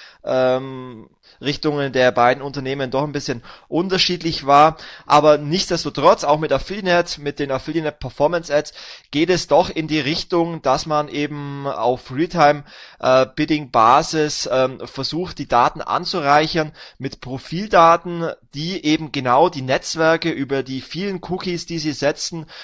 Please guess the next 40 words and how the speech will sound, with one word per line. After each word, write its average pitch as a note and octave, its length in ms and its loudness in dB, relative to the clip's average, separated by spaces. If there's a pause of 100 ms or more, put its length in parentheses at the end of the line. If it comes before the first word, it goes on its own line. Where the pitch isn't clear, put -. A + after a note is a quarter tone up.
(160)
für - 200 -4
die C#3+ 120 4
Advertiser D3 680 2
auf D3 120 0
den D3+ 120 -6
Publisher-Seiten C#3 840 -2 (220)
anreichern B2 840 0
wollen D3 300 2
und B2+ 120 -6
können. A2+ 440 -2
Das G2 160 -10
heißt, D#3 240 0
es - 100 -14
gibt - 180 -10
sehr E3 200 0
viele C#3+ 240 -6
Daten, E3 420 0
die D#3 140 -6
so D3+ 140 -6
ein C#3 100 -8
Affiliate-Netzwerk C#3 760 -4
sammelt. D#3+ 420 -2 (380)
Und C3 140 -10
wenn D3 100 0
man D#3 160 0
diese F#3 280 -4
Daten D3+ 420 4
eben, D#3 560 -4
ähm, C3+ 320 2
dazu C3+ 340 -2
nutzt, F#3 400 -4
ganz, E3 500 -4
ähm, C#3 380 0
zielgerichtet E3+ 1500 -4
Werbung F3+ 460 2
auszusteuern D#3+ 840 0
und C#3 120 -6
das D3+ 140 -4
auf A#2+ 260 -4
Realtime, E3 440 0